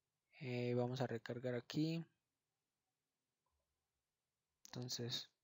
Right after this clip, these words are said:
si, si ponemos una fecha, nos tiene que mostrar la fecha.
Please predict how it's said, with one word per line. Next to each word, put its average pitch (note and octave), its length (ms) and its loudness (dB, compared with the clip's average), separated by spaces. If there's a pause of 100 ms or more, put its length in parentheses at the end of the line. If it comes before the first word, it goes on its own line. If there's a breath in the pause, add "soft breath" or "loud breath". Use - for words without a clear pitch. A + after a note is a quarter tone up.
(280)
si, C3 220 -2
si - 460 -4 (280)
ponemos D#3 380 6
una F#3 180 10
fecha, G#3 360 10
nos C#3+ 160 2
tiene C#3+ 260 2
que C#3+ 120 2
mostrar C3+ 380 -2
la C3+ 120 -6
fecha. - 340 -12